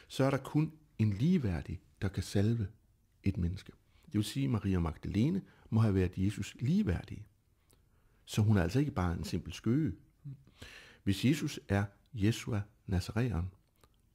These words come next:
Jesus den indviede, så må Maria Magdalene altså også have været den indviede. Så kommer vi så langt. Vi kan jo læse i Philips evangeliet, at Maria Magdalene var den disciple, som Jesus gik rundt og kyssede på munden i tide og utide, ikke?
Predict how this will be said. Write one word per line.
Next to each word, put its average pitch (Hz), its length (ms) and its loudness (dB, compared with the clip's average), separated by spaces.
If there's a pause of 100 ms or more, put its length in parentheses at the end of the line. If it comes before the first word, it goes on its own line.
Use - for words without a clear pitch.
Jesus 95 300 -4
den 85 180 -4
indviede, 95 460 -2 (320)
så - 180 -4
må 87 140 0
Maria 90 340 0
Magdalene 87 480 0
altså 104 240 -6
også 175 300 -4 (160)
have 78 160 -4
været 80 140 0
den 82 120 -6
indviede. 80 380 -8 (440)
Så - 160 -14
kommer 165 240 -6
vi 139 60 -4
så - 140 -4
langt. 160 340 -8 (920)
Vi 120 100 2
kan 139 120 2
jo 127 60 6
læse 151 300 4
i 151 40 2
Philips 143 340 0
evangeliet, 117 540 2
at 98 140 0
Maria 101 260 2
Magdalene 98 480 0
var 107 60 -2
den 104 140 0
disciple, 117 440 -6
som 90 180 -4
Jesus 107 300 -2
gik - 220 -8
rundt 104 180 0
og 95 80 -10
kyssede 110 360 -4
på 101 100 -4
munden 92 300 0
i 85 60 -4
tide 101 280 -4
og 95 100 -6
utide, 98 340 -8
ikke? 170 120 -6